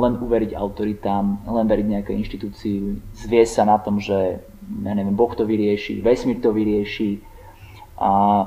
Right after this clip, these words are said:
a v tom vlastne, a ty mi to potvrdíš, či to tak je, že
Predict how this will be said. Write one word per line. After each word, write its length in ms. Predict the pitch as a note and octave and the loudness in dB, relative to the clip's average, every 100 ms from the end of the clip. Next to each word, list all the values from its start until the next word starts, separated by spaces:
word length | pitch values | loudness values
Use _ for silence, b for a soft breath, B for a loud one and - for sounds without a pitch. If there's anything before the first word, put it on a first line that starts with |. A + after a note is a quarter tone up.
| - | -4
a 60 | - | -2
v 80 | - | 4
tom 160 | C3+ | 6
vlastne, 560 | B2 A#2+ - A#2 G#2+ G#2 | 10 10 8 2 2 2
a 80 | - | -2
ty 80 | A#2+ | 0
mi 80 | A#2+ | 2
to 80 | A#2+ | 2
potvrdíš, 480 | C#3 F#3 B2 A2+ - | 4 2 2 -6 -6
či 60 | |
to 80 | A2+ | -4
tak 160 | G2+ G#2 | -2 0
je, 320 | A#2 B2 - - - | 2 0 -4 -18 -16
že 240 | G#2+ G#2+ | -12 -6